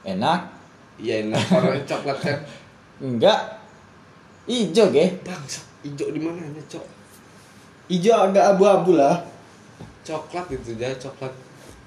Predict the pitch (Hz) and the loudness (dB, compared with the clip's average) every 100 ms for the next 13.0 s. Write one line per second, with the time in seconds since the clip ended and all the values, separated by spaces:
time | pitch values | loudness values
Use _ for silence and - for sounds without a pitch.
0 | - - 120 139 147 104 98 123 147 160 | -16 -8 -4 4 4 4 0 4 4 2
1 | - - - - - - - - - - | -4 -12 -10 -10 -10 -16 -20 -20 -20 -20
2 | - - - - - - - 110 107 113 | -20 -20 -20 -16 -12 -12 -10 -10 -10 -8
3 | 110 117 107 107 107 117 107 104 110 104 | -8 -6 -8 -8 -10 -12 -12 -12 -12 -12
4 | 104 117 - - - - - - - - | -12 -14 -18 -20 -20 -20 -20 -20 -20 -20
5 | - - - - - - - - - - | -20 -20 -20 -20 -20 -20 -20 -20 -20 -20
6 | - - - 151 120 - 117 127 135 120 | -20 -20 -10 -4 -4 -4 -4 0 2 2
7 | 107 101 107 160 156 160 156 143 127 117 | 0 -2 -4 -6 -6 -8 -8 -8 -8 -10
8 | 113 110 107 110 113 131 131 - - - | -10 -10 -12 -10 -8 -8 -10 -16 -20 -20
9 | - - - - - - - - - - | -20 -20 -20 -20 -20 -20 -20 -20 -20 -20
10 | - - - - - - - - - - | -20 -20 -20 -20 -20 -20 -20 -20 -20 -20
11 | - - - - - - - - - - | -20 -20 -20 -20 -20 -20 -20 -20 -20 -20
12 | - - 135 151 170 202 160 143 107 104 | -20 0 4 6 6 4 2 2 2 2